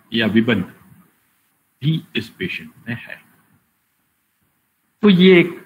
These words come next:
हमारे सामने एक picture था जिसमें मूल या जिसमें जो,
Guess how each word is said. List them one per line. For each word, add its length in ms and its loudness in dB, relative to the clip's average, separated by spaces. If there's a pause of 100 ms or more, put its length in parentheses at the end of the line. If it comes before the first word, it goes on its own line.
हमारे 320 -2
सामने 500 -4 (160)
एक 180 -12
picture 320 -12
था 180 -14 (1200)
जिसमें 300 -6
मूल 480 -2 (280)
या 200 0
जिसमें 360 -6
जो, 420 -6